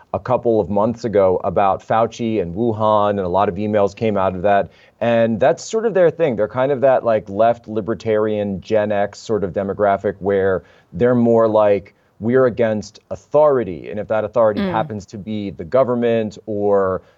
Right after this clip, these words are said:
Speaker 1: the intelligence agencies, that's perfectly fine for us to go after." So, um, there's some people that I've noticed a few times in the past. They've also been very critical of, you know, done critical reporting, I should say,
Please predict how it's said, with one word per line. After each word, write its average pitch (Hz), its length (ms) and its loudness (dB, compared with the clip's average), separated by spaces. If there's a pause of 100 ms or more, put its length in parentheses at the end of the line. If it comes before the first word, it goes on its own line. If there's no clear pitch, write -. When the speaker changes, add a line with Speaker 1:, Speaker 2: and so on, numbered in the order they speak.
Speaker 1:
the 98 140 -8
intelligence 117 580 -2
agencies, 107 640 -4
that's 107 220 0
perfectly 117 440 -4
fine 98 300 -4
for 101 100 -4
us 92 120 -2
to - 80 -20
go 98 180 2
after." 87 300 -4
So, 95 340 -2 (320)
um, 113 440 0
there's 147 240 2
some 143 140 -2
people 131 260 -4
that 107 120 2
I've 95 160 0
noticed 107 380 0
a 92 40 -8
few 117 220 -4
times 107 380 -2
in 95 60 -6
the 85 60 -6
past. 110 440 -2
They've 104 120 -4
also 107 280 2
been 95 180 -4
very 98 160 0
critical 98 500 0
of, 87 440 -2
you 113 60 -10
know, 131 220 0
done 117 240 0
critical 104 300 -4
reporting, 90 320 -2
I 85 60 -4
should 85 180 -18
say, 85 240 0